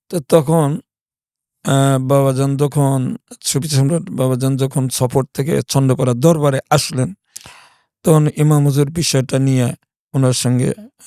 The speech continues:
আলাপ করলেন যে পানির ট্যাঙ্কি নাকি একদিক কাজ হয়ে গেছে,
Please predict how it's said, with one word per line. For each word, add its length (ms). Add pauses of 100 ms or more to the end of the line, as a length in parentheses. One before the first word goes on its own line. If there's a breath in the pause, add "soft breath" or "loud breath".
(200 loud breath)
আলাপ 260
করলেন 380
যে 180
পানির 320
ট্যাঙ্কি 380
নাকি 260
একদিক 320
কাজ 280
হয়ে 160
গেছে, 300